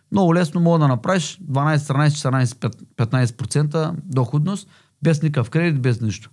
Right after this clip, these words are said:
Просто си купуваш и го отдаваш под наем. Голямо търсене.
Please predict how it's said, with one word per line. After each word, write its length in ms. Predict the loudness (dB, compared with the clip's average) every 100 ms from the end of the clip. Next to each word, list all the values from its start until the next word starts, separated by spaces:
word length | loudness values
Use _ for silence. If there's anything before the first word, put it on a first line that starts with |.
| -4
Просто 280 | -2 -2 -6
си 80 |
купуваш 420 | -10 -6 -2 -2 0
и 40 |
го 120 | 0
отдаваш 300 | 0 0 -4
под 160 | -6 -4
наем. 220 | -4 -4 -10 _ _ _ _
Голямо 340 | 0 2 2 0
търсене. 520 | 0 0 0 0